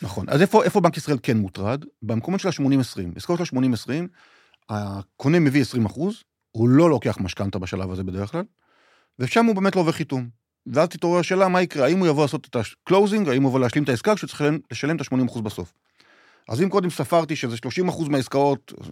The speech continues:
ראיתי כמה זה לא משפיע, אז השמונים עשרים זה עוד פלח בתוך הפלח הזה. אז מבינים כמה זה שולי בשוק, פעם אחת. פעם שנייה,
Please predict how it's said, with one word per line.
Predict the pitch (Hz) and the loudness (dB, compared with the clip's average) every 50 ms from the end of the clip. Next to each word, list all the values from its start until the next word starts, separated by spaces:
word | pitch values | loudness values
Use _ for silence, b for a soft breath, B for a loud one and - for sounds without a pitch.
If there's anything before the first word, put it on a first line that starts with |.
| 69 69 | -16 -14
ראיתי | 64 71 110 131 135 131 | -12 -8 -6 -6 -4 -2
כמה | - 139 139 131 | 0 0 0 2
זה | 123 | 0
לא | 135 | 0
משפיע, | 127 127 110 - - 208 220 202 | 0 -2 -2 0 2 2 2 2
אז | 165 123 | 0 -2
השמונים | 117 - - 143 156 185 175 | -4 -6 -4 -2 -2 0 -2
עשרים | 160 - - 190 185 165 | -2 -2 -2 0 0 0
זה | 165 | 2
עוד | 151 196 214 175 | 4 4 2 2
פלח | - - 214 220 220 220 - - | 2 2 4 6 6 6 4 4
בתוך | 165 175 - 196 - | 0 0 0 0 -2
הפלח | 180 - - 202 185 165 - | -2 0 2 2 2 2 2
הזה. | 156 135 127 123 95 b b b b b b b b b | 0 0 0 -2 -4 b b b b b b b b b
אז | - - | -14 -10
מבינים | 214 202 208 214 214 | -6 -2 -2 0 2
כמה | - 185 165 | 2 2 4
זה | 156 143 151 147 | 4 2 2 0
שולי | - - 151 143 143 | 0 0 2 2 2
בשוק, | 117 110 - 160 151 - | 2 2 0 -2 -2 0
פעם | - 107 104 | 0 0 0
אחת. | 98 - - 175 180 - | 0 -2 -2 -4 -4 0
פעם | - 196 202 180 | 0 0 0 0
שנייה, | - 202 202 214 | -2 -4 -4 -4